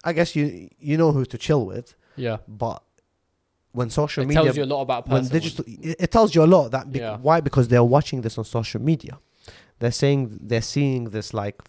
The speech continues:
Speaker 1: false sense of freedom where I
Speaker 2: Mm.
Speaker 1: can go enjoy myself with the lads in the excuse of I'm out with the boys.
Speaker 2: Yeah.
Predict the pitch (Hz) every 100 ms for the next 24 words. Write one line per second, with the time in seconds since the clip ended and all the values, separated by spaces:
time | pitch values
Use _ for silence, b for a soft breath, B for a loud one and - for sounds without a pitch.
0 | _ 120 120 113 - - - 113 110 98
1 | - - 123 127 98 101 107 107 110 113
2 | 113 113 113 120 117 113 113 135 151 139
3 | 123 - 117 117 151 170 240 180 123 147
4 | 196 - 131 135 - 151 147 135 - 123
5 | 123 151 165 165 190 147 110 147 196 147
6 | 117 113